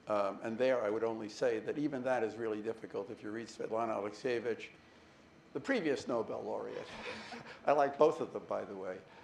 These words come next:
Um, but if you look at what she wrote about Homo Sovieticus, the way this system of communism created a mentality,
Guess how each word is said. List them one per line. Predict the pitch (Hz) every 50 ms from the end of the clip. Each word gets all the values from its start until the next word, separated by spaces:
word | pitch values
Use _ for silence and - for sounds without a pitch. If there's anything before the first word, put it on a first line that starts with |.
| - - - - - - - -
Um, | 123 117 117 113 120 117 113 113 120
but | - 139
if | 131 123 -
you | - 120
look | 120 131 131 -
at | 135 107 -
what | 120 117 -
she | - - - 127 117
wrote | 123 190 226 180 139
about | 123 104 110 117 110 107 - - -
Homo | - - 139 131 131 120
Sovieticus, | 113 - - 127 113 107 117 113 131 151 151 - 110 - - - - - - - - - - - - - - - - - - - -
the | - 117
way | 127 123 120 117
this | 110 113 110 104 - - - - - - - - - - - - - - - - - - - - -
system | - - - 175 - - - 135 120
of | 110 101 -
communism | - 147 139 135 143 131 110 107 - - 139 - 101 -
created | - - 127 131 120 117 113
a |
mentality, | 117 107 104 107 104 123 127 131 131 123 113 -